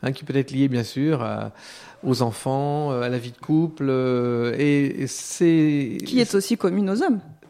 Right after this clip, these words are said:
Speaker 1: Tout à fait, mais bon, la tradition, euh, <laughs> culturelle fait que, euh, euh, pour le moment, la femme a deux jobs. Elle en a, euh, au travail et puis il y en a un quand elle rentre chez elle, ce qui n'est pas forcément vrai pour tous les hommes.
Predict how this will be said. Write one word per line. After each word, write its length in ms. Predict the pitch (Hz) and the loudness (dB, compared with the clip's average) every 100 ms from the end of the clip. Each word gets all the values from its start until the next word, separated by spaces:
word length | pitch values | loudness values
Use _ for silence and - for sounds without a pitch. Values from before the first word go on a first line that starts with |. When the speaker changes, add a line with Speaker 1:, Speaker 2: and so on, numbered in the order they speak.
| - - - - _ _ | -20 -20 -20 -20 _ _
Speaker 1:
Tout 120 | 190 175 | 0 2
à 60 | |
fait, 280 | 147 160 226 294 - | 4 2 2 0 -6
mais 200 | 156 139 | -4 -4
bon, 280 | 127 117 147 | -2 -4 -4
la 100 | 117 | -4
tradition, 640 | 110 120 120 - 123 131 113 | -4 -6 -6 -8 -6 -4 -4
euh, 400 | 110 - 90 - 117 | -4 -4 -4 -2 0
<laughs> 140 | 147 139 | 0 0
culturelle 560 | 147 135 123 127 165 | -2 0 2 4 4
fait 220 | - 139 | 2 -2
que, 180 | - 151 | 2 4
euh, 400 | 147 139 117 113 139 120 - 151 151 165 131 | 6 8 6 4 0 -6 -6 -4 -4 2 6
euh, 160 | 131 | 6
pour 180 | 131 175 | 6 6
le 80 | 160 | 6
moment, 320 | 147 156 180 | 6 6 6
la 140 | 156 | 6
femme 180 | 143 165 | 6 4
a 60 | 135 | 4
deux 200 | 135 131 | 4 4
jobs. 280 | 123 131 117 | 6 4 4
Elle 80 | 117 | -2
en 140 | 123 | -2
a, 20 | |
euh, 480 | 127 127 113 110 110 | -2 -2 -2 -2 -4
au 140 | - | -6
travail 400 | - 104 117 147 | -6 -4 0 0
et 60 | 127 | 0
puis 120 | - | -2
il 20 | |
y 40 | 113 | -4
en 40 | |
a 40 | 117 | -4
un 40 | |
quand 140 | - - | -4 -6
elle 80 | |
rentre 160 | 107 117 | -4 -4
chez 120 | 117 | -2
elle, 240 | 104 127 139 | -2 -2 -2
ce 40 | |
qui 120 | - | -6
n'est 40 | 120 | -10
pas 120 | 107 | -10
forcément 320 | 120 - 110 | -10 -8 -6
vrai 140 | 113 | -6
pour 120 | 117 113 | -8 -6
tous 140 | 117 | -4
les 160 | 113 | 0
hommes. 140 | 139 | 0